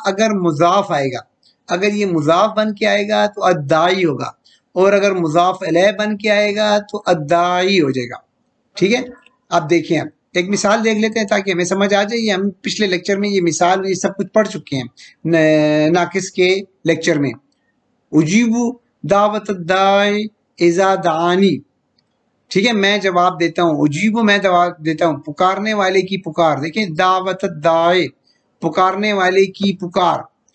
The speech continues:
तो पुकारने वाले की पुकार, ये मुजाफ, मुजाफ इलैह बन के आ रहा है।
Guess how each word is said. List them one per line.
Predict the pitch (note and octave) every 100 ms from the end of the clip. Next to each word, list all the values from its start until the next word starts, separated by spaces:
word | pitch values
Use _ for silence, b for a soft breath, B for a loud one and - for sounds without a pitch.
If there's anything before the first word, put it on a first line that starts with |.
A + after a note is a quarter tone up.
| b b -
तो | F#3
पुकारने | F#3 F3+ G3 G3+ A3+
वाले | A3+ A3 A3
की | A3
पुकार, | G#3 G#3+ A3 A3+ A#3+ b b -
ये | G3+
मुजाफ, | G3+ F3+ F#3 G3+ A3+ -
मुजाफ | G3 F3 F#3+ E3+
इलैह | F#3+ G#3+
बन | G#3 F#3 E3
के | D#3+
आ | C3+
रहा | C3
है। | A#2+